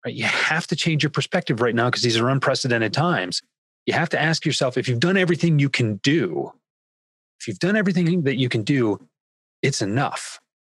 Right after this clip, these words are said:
If you haven't done everything that you can do, well, then you know you have work to do. But just because, uh, just because it might not be the number that you thought it was gonna be, that was arbitrary. How do you know that that was the right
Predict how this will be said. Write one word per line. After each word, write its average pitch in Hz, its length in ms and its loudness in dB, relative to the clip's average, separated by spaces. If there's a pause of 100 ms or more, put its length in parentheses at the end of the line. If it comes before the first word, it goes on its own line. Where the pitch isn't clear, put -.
(640)
If 110 220 -4
you 120 260 -4
haven't 196 400 0
done 120 180 2
everything 98 680 -2
that 120 100 -2
you 110 180 -2
can 104 180 -6
do, 87 240 -2
well, 131 180 0
then 151 160 2
you 160 80 2
know 165 60 2
you 175 140 2
have 165 120 0
work 208 160 0
to - 80 -2
do. 85 160 0 (340)
But 127 140 0
just - 220 0
because, 147 520 0
uh, 180 320 0 (460)
just 185 140 -2
because 185 240 2
it 160 100 2
might 160 180 2
not 151 220 0
be 147 120 2
the 135 140 4
number 131 460 2
that 147 140 0
you 120 160 2
thought 117 300 0
it 147 80 0
was 156 140 2
gonna 185 220 2
be, 196 260 2 (140)
that - 180 2
was 196 160 2
arbitrary. - 640 0
How 147 120 2
do 196 80 4
you 208 80 6
know 202 120 4
that 202 140 2
that 190 160 2
was 196 160 2
the 110 100 0
right 95 220 0